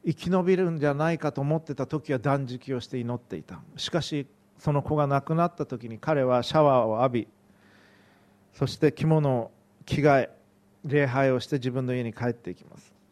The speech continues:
周りの者たちは驚きます。そして食事もしていく。「普通死んでから喪に服すんではないですか。なんであなたはこういうふうにされるんですか。」「あの子はもう亡くなってしまった。もう私のもとには戻ってこない。」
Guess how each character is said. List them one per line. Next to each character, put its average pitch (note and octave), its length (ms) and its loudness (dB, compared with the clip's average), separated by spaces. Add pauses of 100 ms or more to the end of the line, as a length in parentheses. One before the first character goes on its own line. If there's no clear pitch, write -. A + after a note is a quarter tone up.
(2250)
周 F#3 300 4
り G3+ 40 4
の G3 80 0
者 F#3 240 0
た C#3+ 140 -4
ち - 120 -10
は C3 120 2
驚 D3+ 320 0
き - 100 -16
ま A#2 100 -14
す。 - 80 -20
そ D#3 100 -2
し - 60 -6
て F3 80 -4
食 D#3+ 280 -2
事 D3 80 -4
も C#3+ 220 -6
し - 100 -16
て B2 100 -10
い G#2 60 -10
く。 - 120 -20 (360)
「普 - 140 -18
通 B3 240 -2
死 - 260 -4
ん B3 100 -8
で B3+ 100 0
か A3 140 0
ら D#3 80 2
喪 C#3+ 160 -4
に D#3+ 80 -6
服 C#3 140 -10
す F3+ 140 -12
ん D3+ 80 -10
で C3+ 80 -6
は B2 60 -6
な B2 160 -12
い B2+ 60 -16
で - 120 -14
す - 80 -20
か。 - 180 -18 (360)
な A3+ 180 -2
ん A#3 80 -12
で F#3 80 0
あ D3+ 80 4
な C#3+ 140 -2
た C#3+ 100 -6
は A#2+ 40 -10
こ C#3+ 120 -6
う D3 40 0
い - 20 -2
う C#3 40 -4
ふ D3 60 -6
う C#3 40 -8
に B2 60 -14
さ B2 140 -6
れ A#2+ 80 -6
る B2 100 -10
ん A2+ 80 -14
で G2 80 -14
す - 100 -20
か。」 G2+ 60 -20 (640)
「あ C#3 80 -2
の D3+ 120 -2
子 C#3+ 100 -8
は B2+ 100 -2
も C3+ 220 -6
う - 20 -8
亡 B2 140 -6
く D3 120 -10
な C#3+ 100 -6
っ C#3 40 -10
て - 120 -16
し - 160 -12
ま B2 100 -10
っ - 120 -16
た。 C3+ 100 -16
も C#3+ 200 -6
う - 20 -4
私 C3 360 -6
の D3 100 -6
も C#3 120 -4
と D3 140 -4
に C3+ 60 -4
は B2 80 -4
戻 C3 240 -2
っ D#3 40 -4
て C#3 160 -12 (160)
こ - 140 -8
な B2 160 -10
い。」 G2+ 60 -18